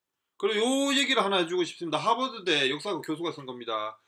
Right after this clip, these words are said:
페르시아랑 그리스 전쟁에 대해서 이렇게 비교를 했는데, 그리스가 이겼죠. 페르시아 침공에서. 살라미스 해전, 그다음에 마라톤 전투, 마라톤은 육전이었고요. Anyway,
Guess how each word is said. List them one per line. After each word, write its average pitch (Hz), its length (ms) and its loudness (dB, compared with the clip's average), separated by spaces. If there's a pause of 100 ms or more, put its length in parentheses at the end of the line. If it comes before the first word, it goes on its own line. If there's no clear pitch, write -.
(160)
페르시아랑 247 960 4
그리스 190 560 0
전쟁에 156 480 -2
대해서 127 260 -2
이렇게 123 200 -8
비교를 131 340 -8
했는데, 107 560 -10 (380)
그리스가 208 340 -4
이겼죠. 127 720 -2 (640)
페르시아 151 320 -6
침공에서. 113 880 -12 (360)
살라미스 180 540 -2
해전, 135 320 -4 (480)
그다음에 139 240 -8
마라톤 143 880 0 (680)
전투, 127 540 -6
마라톤은 139 480 -4
육전이었고요. 135 680 -10 (420)
Anyway, 202 440 0